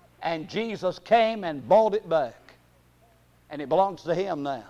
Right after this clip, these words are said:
He just has not assumed the throne, but he's gonna go there. Because he's not sitting on the throne doesn't mean he's not gonna be one of these days. It's gonna be his.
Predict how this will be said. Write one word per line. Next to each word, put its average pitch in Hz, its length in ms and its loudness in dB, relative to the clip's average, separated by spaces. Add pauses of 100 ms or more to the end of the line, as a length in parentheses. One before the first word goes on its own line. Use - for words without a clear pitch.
(1000)
He 175 100 -2
just 208 240 0
has 220 260 6
not 220 220 8
assumed 220 460 2
the 190 60 4
throne, 208 440 2 (1040)
but - 140 -8
he's 196 180 -4
gonna 196 260 2
go 180 180 4
there. 131 300 -8 (720)
Because 214 340 6
he's 233 180 -4
not 240 220 2
sitting 240 280 2
on 220 120 6
the 202 100 -2
throne 202 380 6
doesn't 196 240 4
mean 214 180 -2
he's 185 220 -6
not 208 180 0
gonna 185 180 -2
be 180 200 -2
one 160 220 0
of 147 40 -6
these 143 180 -6
days. 156 440 0 (380)
It's 262 240 6
gonna 240 260 6
be 262 220 4
his. 359 640 6